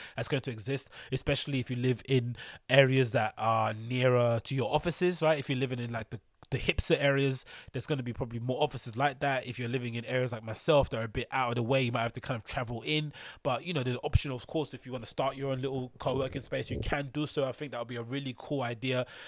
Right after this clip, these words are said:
um, for someone to start up a little co-working space that allows people to come in, have some coffees, sit down, socialize with people, maybe have a drink at the end of the month when it's payday. You get some drinks and people can have a little gather around. That kind of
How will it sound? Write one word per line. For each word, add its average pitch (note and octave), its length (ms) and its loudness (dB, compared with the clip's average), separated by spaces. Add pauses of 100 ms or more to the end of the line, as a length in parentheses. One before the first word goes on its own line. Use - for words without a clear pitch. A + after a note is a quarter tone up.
(120)
um, G#2+ 300 -2
for B2+ 120 -8
someone C3 340 0
to A#2+ 100 -8
start B2 340 2
up C3 140 0
a - 20 -6
little A#2+ 160 -2
co-working B2+ 480 2
space A#2+ 300 -6
that G#2+ 80 -2
allows A#2+ 160 0
people B2 180 -8
to - 80 -10
come C3 300 -2
in, B2+ 180 2 (240)
have C#3+ 180 4
some C3+ 140 -6
coffees, C3 580 0 (160)
sit - 320 -4
down, C3+ 280 4
socialize C3+ 400 0
with B2+ 100 -4
people, B2+ 480 -2 (220)
maybe B2 140 -2
have B2+ 120 2
a C3 60 0
drink B2+ 360 0
at A#2 80 -2
the B2+ 80 -2
end C3 120 -2
of A#2+ 60 -4
the B2+ 60 -2
month B2 300 -2
when B2 140 -4
it's B2 100 -6
payday. B2+ 400 0
You A#2 140 0
get B2+ 100 -2
some B2+ 140 -8
drinks C3+ 320 -4
and B2 80 -4
people B2+ 160 -2
can A#2+ 140 -4
have B2 140 -2
a B2+ 40 2
little C3 340 2 (180)
gather B2+ 300 0
around. B2+ 460 2 (380)
That A#2 120 2
kind C3 160 0
of B2 100 -2